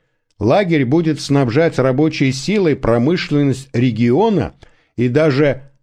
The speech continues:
Альтрайх Старого Рейха. Единственными постоянными заключенными будут те, кто поможет в содержании и управлении лагеря. Все политические заключенные, как раз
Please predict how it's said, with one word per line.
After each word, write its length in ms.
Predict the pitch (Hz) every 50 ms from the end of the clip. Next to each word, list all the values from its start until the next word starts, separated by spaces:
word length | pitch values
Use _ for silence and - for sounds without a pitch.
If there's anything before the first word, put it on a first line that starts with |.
| _ _
Альтрайх 960 | - 123 139 139 - 135 143 135 135 139 156 160 143 110 - - - - _ _ _ _ _
Старого 720 | - - - - 131 131 127 127 123 117 117 113 110 -
Рейха. 640 | - - 107 117 123 143 139 120 - - 73 60 - _ _ _ _ _ _ _ _ _ _ _
Единственными 960 | 117 139 165 151 139 208 240 220 - - - 175 170 165 160 160 156 156 151
постоянными 800 | 143 - - 135 131 - - 156 147 151 147 147 147 143 139 139 127
заключенными 920 | 107 107 139 135 143 147 139 135 - - 233 254 226 196 170 151 139 135
будут 500 | 113 123 156 160 151 156 151 156 - -
те, 360 | - 208 240 214 - - _ _ _ _ _ _ _
кто 240 | - - 151 151 139
поможет 640 | 139 151 156 165 190 233 240 185 131 156 151 139
в 20 | -
содержании 1000 | - - 143 139 127 139 135 110 - 69 90 110 180 220 233 226 220 214 214 208
и 260 | - 151 170 190 185
управлении 920 | - 185 180 - 165 160 143 113 110 120 139 143 139 143 139 139 135 135 135 -
лагеря. 600 | - 110 117 117 95 78 65 65 67 64 60 - - _ _ _ _ _ _ _ - _
Все 240 | - - - 240 262
политические 1040 | - - 202 170 160 147 - - 135 123 123 - 139 127 - - - 170 160 156 156
заключенные, 880 | - 110 120 165 165 - 175 175 175 175 - 185 185 185 185 180 185 175
как 200 | 180 - - -
раз 400 | - 90 90 85 85 - - -